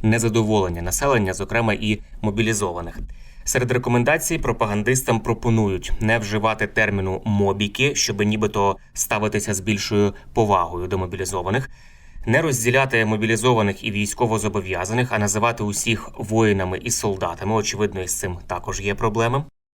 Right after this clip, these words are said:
Збройні сили України, відповідно до цих методичок, рекомендують називати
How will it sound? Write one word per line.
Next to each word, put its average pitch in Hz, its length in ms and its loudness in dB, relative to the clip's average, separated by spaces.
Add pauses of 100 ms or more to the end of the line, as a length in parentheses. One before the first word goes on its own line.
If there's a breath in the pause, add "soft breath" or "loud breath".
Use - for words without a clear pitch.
(120)
Збройні 151 400 2
сили 139 260 2
України, 131 540 2
відповідно 113 460 0
до 107 120 2
цих 131 280 -2
методичок, 123 580 0
рекомендують 110 680 2
називати 107 680 2